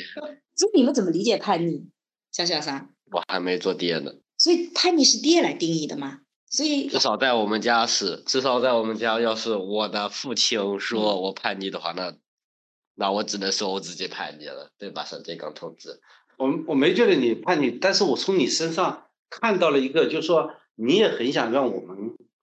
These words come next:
Speaker 3: 啊，满意的这种努力，这是看到了。
Speaker 1: 嗯。
Speaker 3: 这一点和去年是有不同的。
Speaker 1: 嗯。
Speaker 3: 在以前呢，你好像，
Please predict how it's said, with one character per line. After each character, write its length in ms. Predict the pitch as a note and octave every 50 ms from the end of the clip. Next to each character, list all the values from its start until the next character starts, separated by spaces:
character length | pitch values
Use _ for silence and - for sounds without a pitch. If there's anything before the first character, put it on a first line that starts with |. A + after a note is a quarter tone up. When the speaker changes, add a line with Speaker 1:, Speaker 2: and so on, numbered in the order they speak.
| _ _ _ _ _
Speaker 3:
啊， 240 | - G#2 G2 F#2+ G2+
满 380 | G#2+ A#2 G#2 F2 E2+ - F#2+ B2
意 120 | E3+ G3
的 120 | E3 C#3
这 160 | - - C3+ A#2+
种 180 | A2+ A2+ G#2+
努 220 | G#2 G#2 F#2 E2 -
力， 400 | - A2+ C3 C3+ B2+ - - _ _ _ _
这 100 | _ A#2
是 100 | G#2 -
看 280 | - - - C#3+ A2 F#2
到 100 | F2 E2
了。 140 | D#2+ D#2+ - _ _ _ _ _
Speaker 1:
嗯。 160 | F#3+ F#3+ F3
Speaker 3:
这 120 | F#3+ A#3+ A#3
一 100 | G3+ E3
点 480 | C3 C#3 A#2+ G#2+ F#2 F2+ - - - _ _ _
和 160 | - - A#2+
去 380 | A#2 - - - A#3+ A#3+ A3 E3
年 360 | B2+ A2 G2 F#2+ G2 A2 A2 - - - - _ - - _
是 520 | - - - B2+ A#2+ A2+ G#2+ G#2 G#2 G#2 G#2+
有 120 | G#2+ F#2+
不 200 | - - - C#3+
同 360 | - - - F#2+ E2+ E2 D#2+
的。 200 | D#2 F2 F2 - _ _ _ E3+
Speaker 1:
嗯。 220 | F3+ E3+ C#3 - -
Speaker 3:
在 140 | - G#3
以 100 | G3+ E3
前 320 | C3 - - A#2 G#2 G2+ A#2
呢， 120 | C#3 C#3+
你 120 | C#3 D3 C#3+
好 180 | - A#2+ F#2+
像， 400 | - B2+ C#3 C3 B2 A#2 G#2 -